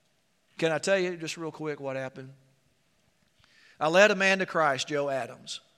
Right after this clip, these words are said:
And, uh, he was in his seventies. Joe, bless his heart, I walked in and he said, "You're the first preacher I ever saw with boots on." And I thought, "Well, okay," you know, and I sat down and he had a spittoon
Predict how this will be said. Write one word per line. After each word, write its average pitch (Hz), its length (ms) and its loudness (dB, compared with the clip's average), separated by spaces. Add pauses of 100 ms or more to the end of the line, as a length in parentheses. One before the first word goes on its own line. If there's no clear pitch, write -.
(1400)
And, 156 440 2
uh, 139 280 -10
he 156 220 -4
was 147 200 -4
in 151 120 -4
his 139 160 -6
seventies. 131 720 -4 (1120)
Joe, 147 320 0
bless 143 300 -2
his 123 160 -10
heart, 143 260 -2
I 123 60 -4
walked 139 380 -4
in 143 160 -6
and 131 100 -12
he 127 60 -8
said, 120 220 -6
"You're 147 120 -6
the 156 80 -6
first 165 300 -8
preacher 156 340 -6
I 131 140 -4
ever 139 120 -8
saw 139 240 -6
with 123 120 -8
boots 139 260 -6
on." 107 240 -14 (1300)
And 147 640 2
I 123 120 -6
thought, 135 500 -8
"Well, 151 320 -4 (140)
okay," 143 440 -8
you 135 100 -14
know, 139 280 -10
and 123 100 -12
I 117 60 -10
sat 147 320 -6
down 156 500 -6
and 131 340 -6
he 139 80 -6
had 147 140 0
a - 20 -8
spittoon 127 720 -8